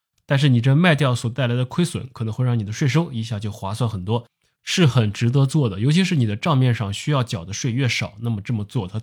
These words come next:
带来的收益可能就越大，人人都可以。这个呢，就是关于最基础的，通过买卖时间来进行避税。接着，如果你是在美国工作的人，那大多数公司都会有四零幺K账户和I R A退休金账户。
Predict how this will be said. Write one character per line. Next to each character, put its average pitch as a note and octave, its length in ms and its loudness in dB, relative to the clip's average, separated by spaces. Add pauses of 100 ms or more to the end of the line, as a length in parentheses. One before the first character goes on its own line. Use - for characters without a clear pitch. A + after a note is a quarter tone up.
带 A2 120 -4
来 F#2 120 -8
的 G2 100 -8
收 B2 160 -4
益 A2+ 100 -2
可 G2+ 140 -12
能 F#2 80 -10
就 G#2 140 -8
越 A2+ 160 -4
大， - 260 -8
人 G#2 140 -4
人 A#2 100 2
都 A#2+ 100 2
可 G#2+ 220 -8
以。 G#2 140 -8 (440)
这 - 120 -4
个 D3 80 4
呢， A2+ 240 4
就 C3 100 2
是 A#2+ 80 2
关 B2+ 180 4
于 C3+ 60 4
最 C3 160 2
基 F3+ 240 0
础 G#2 220 -6
的， G2+ 180 -12
通 - 180 -6
过 C#3 140 4
买 G#2+ 220 0
卖 D3+ 160 0
时 - 160 -4
间 F#3 280 0
来 A2+ 200 -4
进 G#2+ 280 -4
行 G2+ 240 -6
避 A2 120 -6
税。 G2 260 -8 (420)
接 F#3+ 160 0
着， B2+ 200 2
如 B2+ 180 0
果 C3 140 4
你 A#2+ 120 4
是 B2 200 0
在 B2 400 2
美 G#2 160 0
国 A#2 340 0
工 G3 240 2
作 G3+ 140 0
的 A2 100 0
人， F#2 180 -8 (280)
那 B2+ 180 2
大 C#3 160 4
多 C#3 100 4
数 C#3+ 160 2
公 C3+ 140 4
司 D3+ 320 0
都 C#3+ 80 -2
会 B2+ 180 2
有 G#2+ 160 -2
四 C3+ 200 -4
零 B2+ 100 4
幺 C#3 160 4
K D3+ 220 -2
账 A#2 200 0
户 A#2 160 0
和 G#2+ 200 -4
I C3 160 -2
R B2+ 220 2
A C#3 80 2
退 C3+ 280 -2
休 C3+ 180 2
金 D#3 240 2
账 A2 220 -2
户。 - 220 -12